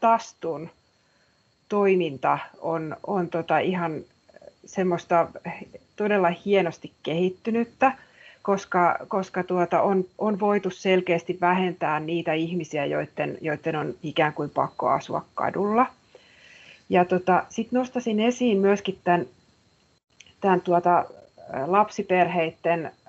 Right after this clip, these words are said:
osalta tän Me-talon, joka on siirtynyt nyt sieltä Me-säätiöltä kaupungin toiminnaksi ja pitää huolta näitten lasten, lasten ja nuorten tämmöisestä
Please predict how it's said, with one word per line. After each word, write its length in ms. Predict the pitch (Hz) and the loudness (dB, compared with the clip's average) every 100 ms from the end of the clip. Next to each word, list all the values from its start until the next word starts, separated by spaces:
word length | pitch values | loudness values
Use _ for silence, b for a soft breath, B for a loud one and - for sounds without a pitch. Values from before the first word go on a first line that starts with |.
| - _ _ - _ _ _ _ - | -20 _ _ -20 _ _ _ _ -6
osalta 480 | - 175 165 151 165 | -4 0 0 0 -4
tän 320 | - 170 165 185 | 0 0 0 -4
Me-talon, 960 | 185 196 185 _ 165 160 196 226 220 - - | 0 0 0 _ 2 4 4 2 -2 -6 -2
joka 280 | 180 180 | -2 2
on 100 | 170 | 0
siirtynyt 560 | 156 180 180 180 160 151 | 4 6 6 2 -6 -4
nyt 180 | 165 165 | -4 -2
sieltä 280 | 170 160 160 | -2 0 0
Me-säätiöltä 840 | 170 170 170 156 - 147 147 160 | 0 2 4 2 0 -4 -4 -4
kaupungin 540 | - 170 175 220 208 | 0 0 0 -6 -4
toiminnaksi 720 | 196 202 196 190 190 185 - 180 | -2 0 0 2 0 -2 0 0
ja 140 | 165 B B B B | 0 B B B B
pitää 320 | 185 185 175 | 2 4 4
huolta 380 | 185 175 170 160 | 6 4 4 -2
näitten 600 | 147 147 - 151 151 - b b b b | -2 -4 -2 -4 -4 -10 b b b b
lasten, 680 | 165 156 - - 151 143 139 _ - | 0 0 -2 -4 -4 -4 -12 _ -2
lasten 420 | 175 185 - 180 | 0 0 0 0
ja 100 | 170 | 2
nuorten 680 | 170 170 147 - 143 135 - - - | 2 2 2 -2 -4 -4 -14 -20 -6
tämmöisestä 800 | 151 147 151 147 143 - 147 139 | -4 -2 -4 -8 -10 -6 -2 -2